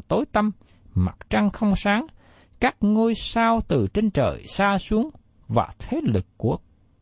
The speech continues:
các tầng trời rung động. Khi ấy,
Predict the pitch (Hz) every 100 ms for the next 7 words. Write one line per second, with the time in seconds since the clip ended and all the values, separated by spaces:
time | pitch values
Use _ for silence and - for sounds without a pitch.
0 | _ _ _ - 262 - - 147 101 -
1 | 117 - - 185 294 123 - - _ -
2 | _ _ _ _ - 240 233 247